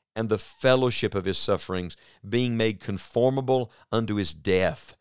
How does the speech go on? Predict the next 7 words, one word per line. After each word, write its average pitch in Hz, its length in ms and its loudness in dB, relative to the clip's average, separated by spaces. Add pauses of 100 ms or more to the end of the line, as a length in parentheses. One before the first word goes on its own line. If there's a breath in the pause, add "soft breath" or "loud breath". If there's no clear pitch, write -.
(440)
if 120 240 -2
by 113 200 4
any 156 220 0
means 127 400 -2
I 107 100 0
might 104 200 0
attain 101 640 -4